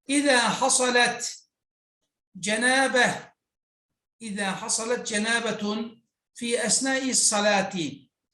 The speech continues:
Namaz esnasında kişi cünüp olsa, namaz esnasında kişi cünüp olsa, sevâun hasalet bin nazari, e,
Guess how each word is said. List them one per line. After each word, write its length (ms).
Namaz 320
esnasında 640
kişi 380
cünüp 380
olsa, 520
namaz 280
esnasında 520
kişi 300
cünüp 280
olsa, 600
sevâun 580
hasalet 640
bin 240
nazari, 640
e, 80